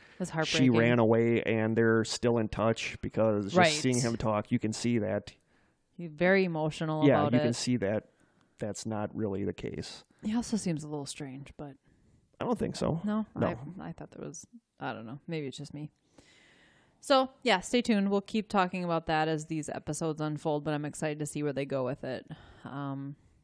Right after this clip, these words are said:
Speaker 1: and who knows if they'll get any answers out of it, but sometimes it's just fun to look at it from a different
Speaker 2: I
Speaker 1: perspective
Speaker 2: keep
Speaker 1: and
Speaker 2: hearing that there's supposedly new evidence and stuff, so
Speaker 1: Really?
Speaker 2: we'll see.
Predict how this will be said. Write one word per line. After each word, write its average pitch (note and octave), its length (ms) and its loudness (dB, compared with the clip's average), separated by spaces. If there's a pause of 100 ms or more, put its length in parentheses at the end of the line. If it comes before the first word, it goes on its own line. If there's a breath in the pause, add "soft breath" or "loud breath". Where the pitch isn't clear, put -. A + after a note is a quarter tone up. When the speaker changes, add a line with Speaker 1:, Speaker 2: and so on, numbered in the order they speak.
(120)
Speaker 1:
and C3+ 200 -10
who C#3 120 -6
knows C3+ 200 -4
if D3 100 -8
they'll C#3+ 120 -4
get D3 180 -4
any D3 240 -2
answers F3 300 0
out E3 160 4
of E3 80 0
it, E3+ 100 2
but E3 140 -4
sometimes E3+ 380 -2
it's D3+ 140 -6
just D#3 200 -6
fun D3 180 -2
to D3 60 -2
look D3 240 -2
at C#3+ 160 -2
it C3 160 -6
from C#3 180 -6
a C3 40 -4
different C#3 440 -6
Speaker 2:
I - 40 -16
Speaker 1:
perspective C3 540 -4
Speaker 2:
keep E3 140 2
Speaker 1:
and D#3+ 60 2
Speaker 2:
hearing C#3+ 220 6
that A#2 100 2
there's A#2 140 0
supposedly A#2+ 560 0
new A2+ 220 4
evidence G2 460 -2
and F2 100 -4
stuff, - 440 -6
so - 160 4 (100)
Speaker 1:
Really? - 200 4 (200)
Speaker 2:
we'll G#2 240 4
see. G#2+ 400 0